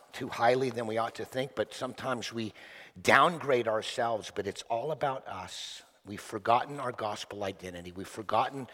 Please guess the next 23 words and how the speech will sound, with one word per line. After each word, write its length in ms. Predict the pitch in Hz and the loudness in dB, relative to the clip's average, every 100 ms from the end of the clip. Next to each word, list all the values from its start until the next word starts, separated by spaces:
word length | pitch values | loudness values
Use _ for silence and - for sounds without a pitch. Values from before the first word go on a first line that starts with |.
| - - _ | -18 -20 _
what, 260 | 127 120 - - - | -2 0 0 -6 -8
who 480 | - 156 170 160 - - - - | -4 -2 -2 -4 -10 -20 -20 -16
really 420 | 120 135 151 165 139 | -10 -2 0 0 2
validates 720 | 131 123 131 110 92 87 - | 4 6 4 -2 -6 -6 -10
us, 280 | 87 - 98 | -10 -10 -12
which 180 | 90 104 | -12 -12
is 80 | |
Jesus 400 | - 113 107 - | -12 -12 -12 -12
Christ, 340 | - 92 90 - | -8 -6 -6 -6
and 220 | 123 110 117 | -8 -6 0
why 260 | 123 156 | 6 6
we, 220 | 156 139 - - - | 4 -4 -8 -14 -8
we've 180 | 131 107 | -6 -2
been 200 | 117 98 | -2 2
validated 760 | 110 98 98 95 98 87 87 - | 4 6 4 2 0 0 -8 -14
through 320 | - 127 120 | -14 -12 -10
the 100 | 107 | -10
death 400 | 87 90 87 - | -10 -10 -10 -12
and 100 | 87 | -14
resurrection 600 | 85 - 80 78 - 85 | -12 -14 -14 -14 -12 -16
of 100 | 80 | -16
Christ. 460 | - 80 80 - - - _ _ _ - - - - - | -18 -18 -18 -18 -18 -20 _ _ _ -20 -20 -20 -16 -6
Lord, 260 | 156 156 | 10 10